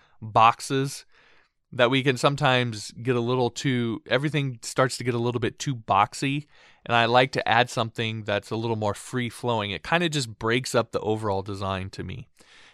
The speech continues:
I, I think of it kinda like a highlight color. You know, a lot of times when you pick your colors, you'll have kind of your main core colors, and then I might add one kinda almost off color that has a, a big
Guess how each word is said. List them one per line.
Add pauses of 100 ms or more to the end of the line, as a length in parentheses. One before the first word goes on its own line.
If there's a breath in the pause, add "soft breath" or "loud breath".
I,
I
think
of
it
kinda
like
a
highlight
color. (480 soft breath)
You
know,
a
lot
of
times
when
you
pick
your
colors,
you'll
have
kind
of
your
main (300)
core
colors, (320 soft breath)
and
then
I
might
add
one
kinda
almost (160)
off
color (160)
that
has
a, (260)
a
big